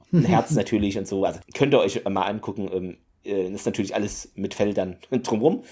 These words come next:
Speaker 1: sozusagen. Das ist ganz witzig. Ich glaub, der Doktor Hubert Zitt hatte das auch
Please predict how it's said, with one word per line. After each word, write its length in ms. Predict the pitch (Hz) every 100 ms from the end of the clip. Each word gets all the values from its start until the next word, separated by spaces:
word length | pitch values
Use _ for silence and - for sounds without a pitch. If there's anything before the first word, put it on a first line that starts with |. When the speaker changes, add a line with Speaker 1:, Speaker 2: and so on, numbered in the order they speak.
| -
Speaker 1:
sozusagen. 800 | - 120 - 131 123 120 127 123
Das 160 | 113 95
ist 100 | 107
ganz 180 | 113 -
witzig. 200 | 107 113
Ich 40 | -
glaub, 160 | 117
der 120 | 120 107
Doktor 440 | 110 120 113 - 120
Hubert 240 | 110 -
Zitt 200 | 170 -
hatte 160 | 127 120
das 160 | 113
auch 220 | - 113